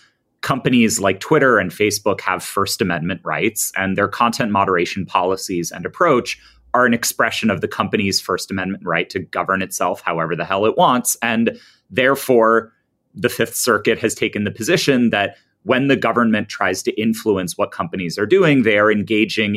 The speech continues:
in prohibited job owning. I think that's a reasonable concern, right? I'm an American. I tend to view these things through a pretty American lens. And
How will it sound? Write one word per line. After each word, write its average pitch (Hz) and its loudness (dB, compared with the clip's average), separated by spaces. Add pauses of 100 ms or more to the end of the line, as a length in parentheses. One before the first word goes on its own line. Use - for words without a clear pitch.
in 95 -4
prohibited 92 -2
job 71 -8
owning. - -18 (640)
I 190 4
think 277 4
that's 262 2
a 220 8
reasonable 147 4
concern, 90 -2
right? 101 0
I'm 107 -2
an 101 0
American. 127 2
I 95 2
tend 107 -4
to 110 0
view 95 -2
these 104 -6
things 98 -6
through 92 -4
a 85 -16
pretty 95 -2
American 90 -2
lens. 110 -2
And 131 0